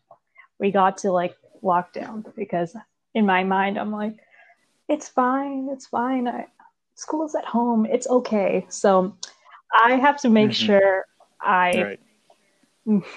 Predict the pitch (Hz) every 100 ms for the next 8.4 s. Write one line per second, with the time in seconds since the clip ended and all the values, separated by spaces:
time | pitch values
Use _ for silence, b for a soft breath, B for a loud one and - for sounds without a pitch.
0 | B B B - 190 196 180 - - -
1 | 233 220 208 - 185 196 - 170 - 185
2 | _ _ _ _ _ _ _ 262 269 -
3 | 302 349 - 370 311 220 202 208 208 -
4 | 208 208 202 196 208 190 196 214 214 214
5 | 220 190 175 185 202 247 247 254 311 311
6 | - 196 180 196 _ _ _ _ _ _
7 | 302 320 320 277 - - 269 269 269 -
8 | 247 220 208 202